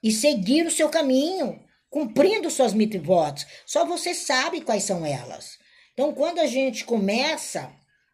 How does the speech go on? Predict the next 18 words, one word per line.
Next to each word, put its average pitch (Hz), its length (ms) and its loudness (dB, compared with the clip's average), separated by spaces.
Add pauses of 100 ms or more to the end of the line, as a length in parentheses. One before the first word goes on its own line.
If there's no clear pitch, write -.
(220)
a 196 140 0
entender 208 800 4 (500)
os 190 160 -4
propósitos 208 1120 0
de 160 80 -10
cada 165 320 -4
pessoa, 185 600 -2 (280)
quando 285 200 0
a 302 40 6
gente 294 240 0
começa 247 520 2
a - 20 2
entender 214 600 4
os 175 120 -4
achados 214 680 -4
de 156 100 -12
cada 147 280 -10
pessoa, 165 640 -2